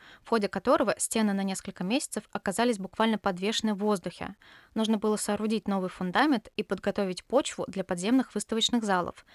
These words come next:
нынешней насосной и соседних галерей. Все ненужные более перегородки были убраны, наносные слои расчищены, заложенные окна разобраны,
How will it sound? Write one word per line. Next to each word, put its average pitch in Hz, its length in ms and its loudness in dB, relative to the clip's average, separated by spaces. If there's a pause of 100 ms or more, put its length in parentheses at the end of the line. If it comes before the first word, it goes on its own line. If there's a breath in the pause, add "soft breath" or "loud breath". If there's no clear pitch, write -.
(220 loud breath)
нынешней 214 460 2
насосной 202 680 -2
и - 60 -10
соседних 233 500 2
галерей. 190 460 -2 (600 loud breath)
Все - 160 0
ненужные 240 440 6
более 214 240 2
перегородки 214 560 -2
были 277 280 0
убраны, 185 460 -4 (300 soft breath)
наносные 196 440 0
слои 185 300 0
расчищены, 269 680 0 (240 soft breath)
заложенные 196 480 0
окна 185 320 -2
разобраны, 220 640 0